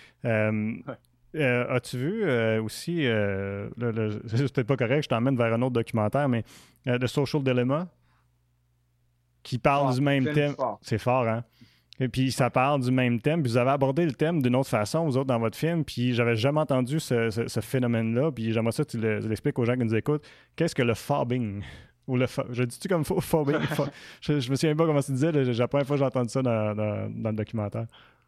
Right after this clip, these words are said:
Speaker 2: Oui, oui, fobbing. Fait, euh, il y a, il y a
Speaker 1: Fobbing.
Speaker 2: une, euh, euh, une, une de nos interviewées dans le film où on n'a pas pu l'interviewer, euh, face à face, mais on a pu, euh, prendre sa, sa, sa ted Talk. Euh, et e-, elle est connue au monde, elle s'appelle Sherry Turkell.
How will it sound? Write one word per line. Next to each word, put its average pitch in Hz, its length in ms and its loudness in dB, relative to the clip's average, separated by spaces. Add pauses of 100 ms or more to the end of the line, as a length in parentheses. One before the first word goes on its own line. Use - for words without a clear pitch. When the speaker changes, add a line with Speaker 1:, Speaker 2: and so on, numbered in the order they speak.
(440)
Speaker 2:
Oui, 175 220 2
oui, 180 180 2
fobbing. 175 440 0
Fait, 165 240 0
euh, 180 40 -2 (280)
il 139 60 2
y - 40 4
a, - 100 2
il - 60 -2
y 175 60 2
a 190 60 2
Speaker 1:
Fobbing. 190 160 0
Speaker 2:
une, 170 80 0
euh, 135 240 0 (480)
euh, 117 140 -8 (400)
une, 185 200 0
une 185 200 2
de 165 100 0
nos 151 340 0
interviewées 160 440 0
dans 151 140 0
le 131 40 -4
film 160 340 -2
où 147 220 0
on 135 80 0
n'a 143 80 0
pas 170 140 0
pu 160 160 -2
l'interviewer, 135 840 0
euh, 117 220 0
face 175 160 -4
à 123 80 -6
face, 135 320 -4
mais 135 100 -4
on 131 120 0
a 123 80 -2
pu, 151 340 -2 (380)
euh, 117 340 -2 (100)
prendre 151 280 -4
sa, 127 260 0
sa, 113 460 -4 (120)
sa 127 220 -4
ted 143 220 -4
Talk. 131 260 -2 (240)
Euh, 110 200 -10 (580)
et 123 380 -2
e-, - 160 -6
elle 147 180 -2
est 156 100 -2
connue 165 300 0
au 165 40 0
monde, 147 220 -2
elle 131 60 -6
s'appelle 131 280 -6
Sherry 156 320 -2
Turkell. 120 440 -6